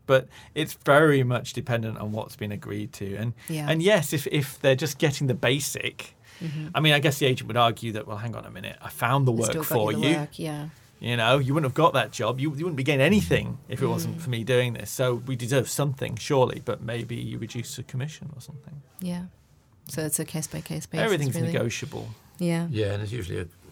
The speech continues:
Speaker 3: a sort of agent contract, isn't there, that you
Speaker 2: Yes.
Speaker 3: sign
Speaker 1: You sh-,
Speaker 3: at the
Speaker 1: you
Speaker 3: beginning,
Speaker 1: should
Speaker 3: so
Speaker 1: see something in writing with an agent. A
Speaker 3: Yeah.
Speaker 1: lot of people don't. A lot of people are so happy,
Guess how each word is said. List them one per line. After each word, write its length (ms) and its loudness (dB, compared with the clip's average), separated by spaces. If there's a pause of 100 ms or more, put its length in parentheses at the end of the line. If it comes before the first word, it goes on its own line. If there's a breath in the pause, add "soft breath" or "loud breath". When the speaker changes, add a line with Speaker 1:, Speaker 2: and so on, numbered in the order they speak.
(100)
Speaker 3:
a 40 -12
sort 180 -4
of 80 2
agent 340 -6
contract, 560 -4
isn't 160 -6
there, 120 -2
that 140 -4
you 140 -6
Speaker 2:
Yes. 420 -6
Speaker 3:
sign 100 4
Speaker 1:
You 40 2
sh-, 120 -2
Speaker 3:
at 80 -6
the 40 -8
Speaker 1:
you 120 -6
Speaker 3:
beginning, 180 -2
Speaker 1:
should 320 6
Speaker 3:
so 60 2
Speaker 1:
see 120 4
something 300 0
in 100 0
writing 320 0
with 100 -2
an 60 2
agent. 220 -2 (160 loud breath)
A 80 4
Speaker 3:
Yeah. 80 8
Speaker 1:
lot 120 6
of 80 4
people 260 0
don't. 280 4
A 60 0
lot 100 4
of 60 -2
people 180 0
are 20 -2
so 300 2
happy, 680 -2